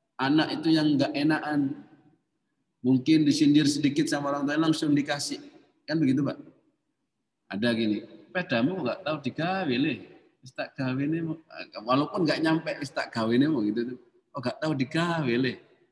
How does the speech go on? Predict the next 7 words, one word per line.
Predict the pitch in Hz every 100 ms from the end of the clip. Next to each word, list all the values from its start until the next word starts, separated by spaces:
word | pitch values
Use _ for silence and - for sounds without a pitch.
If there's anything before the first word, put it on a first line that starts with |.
| _ _ _
Aku | 123 123 117 135
ini | 127 131 131
nang | 131
masjid | 127 123 - 123
kadang | - 117 - 117
pegel | 120 117 - 110
melaku." | 110 110 104 - 98